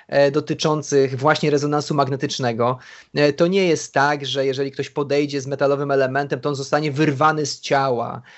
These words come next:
e, rozrywając tkanki. Tak to nie wygląda. E, dobrym przykładem jest tutaj aparat ortodontyczny i my na przykład też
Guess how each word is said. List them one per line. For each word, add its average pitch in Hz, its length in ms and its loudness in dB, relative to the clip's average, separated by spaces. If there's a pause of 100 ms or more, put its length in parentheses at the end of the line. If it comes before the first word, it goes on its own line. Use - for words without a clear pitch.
(240)
e, 135 260 2
rozrywając 143 800 2
tkanki. 123 460 -8
Tak 160 160 -4
to 175 100 -4
nie 160 140 -4
wygląda. 127 540 -2 (340)
E, 131 320 2
dobrym 208 300 0
przykładem 170 500 0
jest 160 180 -6
tutaj 156 400 0
aparat 170 360 2
ortodontyczny 131 840 -6 (360)
i 147 160 -6
my 151 140 -2
na 156 100 0
przykład 156 480 -2
też 147 340 0